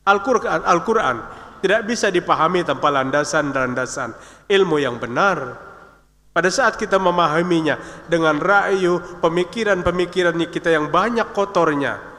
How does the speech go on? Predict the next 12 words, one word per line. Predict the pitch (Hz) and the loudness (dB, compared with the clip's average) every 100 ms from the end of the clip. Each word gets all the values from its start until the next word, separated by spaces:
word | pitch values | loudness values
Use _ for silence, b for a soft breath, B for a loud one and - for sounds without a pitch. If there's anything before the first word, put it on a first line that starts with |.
| - - - | -20 -20 -8
maka | 131 - 190 185 - | -6 -2 -4 -4 -8
menjadi | 175 165 143 139 | -2 0 0 -2
salah | 156 - 170 156 120 | -2 -4 -4 -4 -4
dalam | 123 120 120 | -4 -4 -4
penafsirannya. | 120 117 - 131 104 104 95 - _ _ - - _ _ - | -6 -6 -6 -8 -8 -12 -18 -20 _ _ -20 -20 _ _ -2
Oleh | 214 226 | 2 2
karena | 226 220 208 | 2 2 0
itu, | 208 | 0
semua | 185 156 139 170 | -2 -2 0 0
kita | 165 139 139 | -2 -6 -6
perlu | 151 139 151 | -4 -4 -2
ilmu. | 131 110 | -4 -8